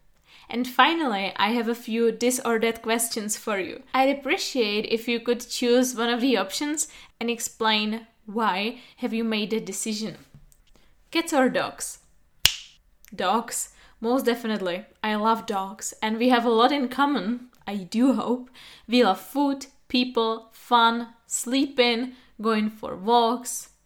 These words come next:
I would honestly say that I am a kind of a human <laughs> version of a Labrador. Coffee or tea? Coffee. I simply love the smell,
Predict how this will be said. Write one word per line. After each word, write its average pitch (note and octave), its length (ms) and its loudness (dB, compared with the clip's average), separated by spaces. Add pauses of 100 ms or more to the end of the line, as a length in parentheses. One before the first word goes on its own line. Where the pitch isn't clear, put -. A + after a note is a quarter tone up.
(240)
I C#4+ 120 4
would D#4+ 160 2
honestly B3 460 2
say G#3+ 340 2
that G#3+ 260 -2
I G#3 140 0
am G#3+ 120 0
a G#3+ 40 -4
kind G#3+ 320 -2
of G#3+ 100 -2
a A#3 60 0
human C4+ 560 4
<laughs> A3+ 100 4
version A#3 400 4 (240)
of A3 180 0
a A3+ 60 0
Labrador. G3+ 680 -2 (960)
Coffee C#4 320 0
or A#3+ 160 4
tea? - 380 -8 (960)
Coffee. A3 640 -4 (200)
I A3 80 0
simply G#3+ 560 -2 (220)
love G3 720 -2
the G#3 140 -12
smell, A3 600 -2